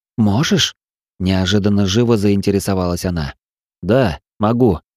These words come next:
Более того, мне нужно туда попасть, сдать задание в терминал,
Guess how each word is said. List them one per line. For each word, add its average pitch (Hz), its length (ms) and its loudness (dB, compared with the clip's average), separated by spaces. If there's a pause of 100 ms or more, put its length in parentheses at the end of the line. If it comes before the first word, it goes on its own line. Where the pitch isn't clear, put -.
(200)
Более 135 360 4
того, 85 360 -2 (160)
мне 104 240 2
нужно 120 400 2
туда 117 260 0
попасть, 104 540 -4 (260)
сдать 95 380 0
задание 110 500 2
в - 60 -6
терминал, 95 520 -2